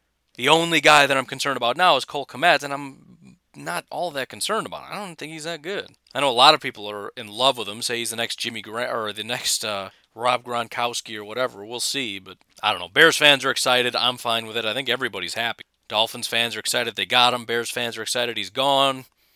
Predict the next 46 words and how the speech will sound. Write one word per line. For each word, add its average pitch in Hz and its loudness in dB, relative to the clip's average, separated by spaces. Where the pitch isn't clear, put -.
N 135 -2
F 127 0
C 120 -4
North 123 -2
fan, 123 -4
Packers, 123 -2
Lions, 117 -4
Vikings 123 -4
fans 120 -4
are 110 -10
also 120 -4
excited 127 -2
<laughs> - -
he's - -4
gone. 127 0
Not 143 2
that 156 4
you're 131 2
scared 220 8
of 110 0
him, 123 -2
but, 117 -2
I 92 -20
mean, 98 -18
better 117 0
off 120 2
without 120 4
him, 113 -6
right? 123 -4
What? 123 -10
No 131 -6
telling 147 4
when 117 -8
this 113 -4
second-round 120 -4
pick 131 -12
is 107 -14
gonna 107 -12
take 113 -6
off. 143 4
And 185 -6
he's - -8
had 127 0
injury 117 -4
issues, 98 -8
too. 208 -10